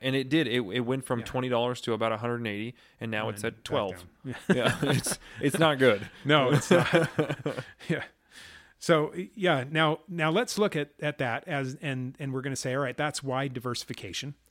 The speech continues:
Speaker 2: Okay. But now let's just pick out individual stocks. So for somebody that is good at picking out individual stocks like Warren Buffett, then back in two thousand, they might have picked out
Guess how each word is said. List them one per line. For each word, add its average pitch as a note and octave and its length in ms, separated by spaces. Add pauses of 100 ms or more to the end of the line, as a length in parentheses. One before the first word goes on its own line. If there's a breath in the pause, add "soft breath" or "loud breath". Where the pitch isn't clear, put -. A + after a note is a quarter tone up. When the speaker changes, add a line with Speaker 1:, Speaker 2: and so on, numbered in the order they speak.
(220)
Speaker 2:
Okay. B2+ 300 (460 loud breath)
But D#3 100
now G#3+ 160
let's G#3 220
just - 280
pick E3+ 180
out C#3+ 240
individual B2+ 440
stocks. - 440 (280 soft breath)
So C#3+ 360
for D3 160
somebody A3 380
that E3 180
is C3+ 160
good C#3+ 220
at C#3 140
picking D3 280
out C3 120
individual B2 400
stocks G#2+ 380
like A2+ 160
Warren B2+ 360
Buffett, G3+ 440 (480 soft breath)
then D3+ 240
back F#3 360
in F3 140
two - 200
thousand, C#3+ 440
they C3+ 80
might C3 200
have B2+ 120
picked - 240
out A2 200